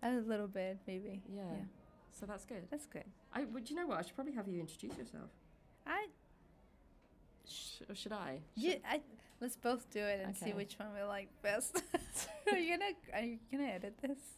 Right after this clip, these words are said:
Speaker 1: or is this just going raw?
Speaker 2: Oh, I'll, I'll, I'll, I'll edit it.
Speaker 1: Okay.
Speaker 2: Don't worry.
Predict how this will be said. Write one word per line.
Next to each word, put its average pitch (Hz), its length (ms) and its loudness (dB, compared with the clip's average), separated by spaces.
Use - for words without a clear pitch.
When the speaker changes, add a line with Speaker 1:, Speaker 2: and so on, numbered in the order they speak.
Speaker 1:
or 202 80 2
is 214 140 0
this 190 240 -4
just 196 180 -8
going 180 300 0
raw? 170 200 6
Speaker 2:
Oh, 294 140 2
I'll, 240 120 4
I'll, 254 160 6
I'll, 233 100 4
I'll 240 120 0
edit 175 200 0
it. 202 100 6
Speaker 1:
Okay. 220 400 2
Speaker 2:
Don't 494 160 4
worry. 165 320 4